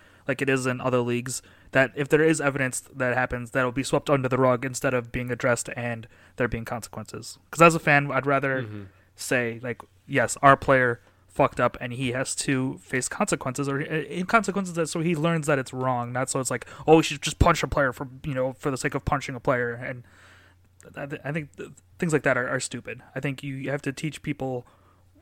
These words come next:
Speaker 1: why what they did is wrong and what, you know, how to reform, uh, quote unquote.
Speaker 2: Yeah,
Speaker 1: Um,
Speaker 2: right. Um, and you talk about players and, like,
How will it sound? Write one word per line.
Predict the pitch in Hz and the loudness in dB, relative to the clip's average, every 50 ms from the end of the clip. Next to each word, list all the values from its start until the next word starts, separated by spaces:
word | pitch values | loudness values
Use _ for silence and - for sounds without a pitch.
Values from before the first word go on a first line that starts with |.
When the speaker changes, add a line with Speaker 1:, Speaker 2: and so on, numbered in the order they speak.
| _ _ _ _ - | _ _ _ _ -14
Speaker 1:
why | 147 131 135 131 139 135 131 135 131 131 127 - - | -10 -8 -4 -2 2 4 4 4 4 2 -2 -6 -10
what | - 139 131 - | -12 -12 -8 -8
they | 143 123 | -6 -6
did | 131 127 | -4 -6
is | 131 117 117 | -6 -6 -4
wrong | 131 123 120 120 | -4 -4 -4 -4
and | 120 120 | -6 -6
what, | 123 127 123 - _ _ _ _ - | -6 -6 -6 -8 _ _ _ _ -18
you | 123 117 | -16 -14
know, | 104 110 110 _ _ _ - | -12 -14 -14 _ _ _ -14
how | - - 123 | 0 0 2
to | 120 117 117 117 - _ - | 2 2 -4 -6 -14 _ -6
reform, | 127 127 123 - - 131 117 110 110 113 - _ _ - _ - 131 - _ _ _ _ - | -6 -6 -4 -4 -6 -4 -4 -4 -8 -10 -14 _ _ -20 _ -20 -20 -20 _ _ _ _ -14
uh, | 147 - - _ - - | -14 -14 -14 _ -16 -4
quote | - 147 127 120 | -2 -2 -2 -2
unquote. | 117 123 - - - - _ _ - 147 | -4 -12 -14 -16 -16 -18 _ _ -14 -10
Speaker 2:
Yeah, | 135 113 98 92 - - - | -10 -8 -8 -10 -14 -14 -12
Speaker 1:
Um, | 123 113 | -8 -6
Speaker 2:
right. | 104 98 101 - _ _ _ _ _ _ _ _ _ _ _ _ _ _ _ _ _ _ _ _ _ _ _ _ _ _ _ - _ _ - - - | -4 -6 -6 -8 _ _ _ _ _ _ _ _ _ _ _ _ _ _ _ _ _ _ _ _ _ _ _ _ _ _ _ -20 _ _ -14 -10 -8
Um, | 170 160 156 - | -6 -8 -6 -6
and | 190 180 165 175 202 | -6 -6 -6 -6 -8
you | 170 | -8
talk | - - 147 139 | -2 -2 -2 0
about | 135 131 127 127 - - _ _ _ _ _ _ _ _ _ - | 2 0 0 0 -4 -20 _ _ _ _ _ _ _ _ _ -20
players | - - - 123 120 120 120 113 110 | -10 -4 0 2 2 2 2 0 -2
and, | 117 113 113 113 113 - - _ _ _ | -4 -6 -6 -6 -8 -10 -14 _ _ _
like, | - 131 123 | -4 -4 -4